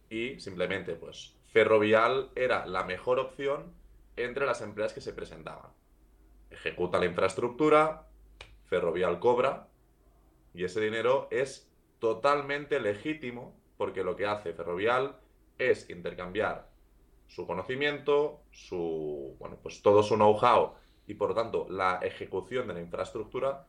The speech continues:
a cambio de un dinero. Perfecto.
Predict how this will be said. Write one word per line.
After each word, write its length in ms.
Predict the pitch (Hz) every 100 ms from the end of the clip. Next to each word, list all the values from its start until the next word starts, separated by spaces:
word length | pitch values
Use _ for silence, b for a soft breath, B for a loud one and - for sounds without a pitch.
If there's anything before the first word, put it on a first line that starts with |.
| _ _ _ -
a 140 | 101 95
cambio 260 | 107 113
de 60 | 95
un 100 | 87
dinero. 340 | 82 71 - - _ _ _
Perfecto. 580 | - 85 101 - - -